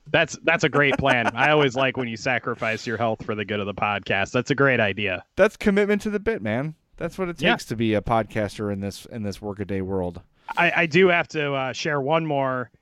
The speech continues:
Speaker 1: memory of the evening at the house that night.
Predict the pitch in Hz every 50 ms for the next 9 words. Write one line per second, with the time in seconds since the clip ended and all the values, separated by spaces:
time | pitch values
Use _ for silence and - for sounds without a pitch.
0 | _ - - 143 151 147 147 143 139 135 127 123 120 110 113 127 127 131 135 135
1 | 123 127 123 123 120 120 120 113 - - 117 117 110 113 123 165 151 143 135 127
2 | 120 - - - - - 131 127 120 113 123 139 143 139 127 120 110